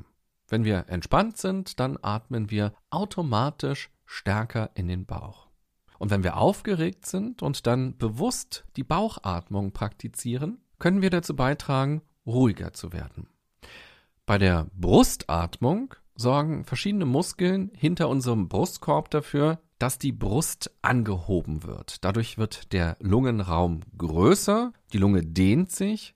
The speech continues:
und es entsteht ein Unterdruck, sodass Luft in unsere Lungen gesogen wird. Bei der Bauchatmung zieht sich dagegen beim Einatmen das Zwerchfell zusammen.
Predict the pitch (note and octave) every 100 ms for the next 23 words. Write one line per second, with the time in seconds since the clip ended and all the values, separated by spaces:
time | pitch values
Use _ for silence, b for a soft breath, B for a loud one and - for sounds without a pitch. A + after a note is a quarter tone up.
0 | - G3 G#3 G3+ F#3 F#3 F3 D#3 - C4+
1 | C4+ A2+ G2 F#2+ - - - - _ -
2 | E3+ D#3+ - D3 A3+ - D#3 D3 D3+ C#3
3 | C3+ B2+ C#3 D3 D3 - C3 C3 C#3+ G#3
4 | C#3+ F#2 D#2+ D#2+ - - - - _ _
5 | A2 G2 E2+ A#2+ A3+ C4+ - F2 E2+ -
6 | - C#3 A#3+ - _ _ - G3 - F#3
7 | E3 D3 C#3 C#3+ C#3 A#2+ A#2+ - G2 C3+
8 | - B2 C3 B2+ A#2+ B2 - - C#3+ E3+
9 | A#3 - - G#2 E2 D#2 - - E2+ D2
10 | D2 D2